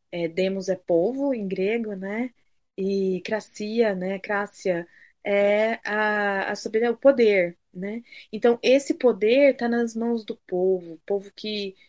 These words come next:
que vai escolher as suas, os seus dirigentes, como é que vai se organizar,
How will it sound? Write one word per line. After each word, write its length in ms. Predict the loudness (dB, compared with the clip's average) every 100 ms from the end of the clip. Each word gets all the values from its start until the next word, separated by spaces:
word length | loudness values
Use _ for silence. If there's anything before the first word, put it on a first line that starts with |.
| _ _
que 140 | -12 -8
vai 560 | -4 0 0 0 -4 -14
escolher 1120 | -8 -6 -2 0 0 2 4 6 4 2 -2 -6 -6 -14 -8
as 180 | -6 -4
suas, 1160 | -4 -6 -2 4 4 4 2 -2 -2 -4 -4 -4
os 120 | -4
seus 220 | -2 -2
dirigentes, 1120 | -6 -10 -8 -4 -2 -2 -4 -6 -6 -8 -8
como 200 | -8 -6
é 80 | -6
que 120 | -4
vai 160 | -4 -2
se 180 | -2 -4
organizar, 840 | -4 -6 -6 -6 -4 -2 -4 -6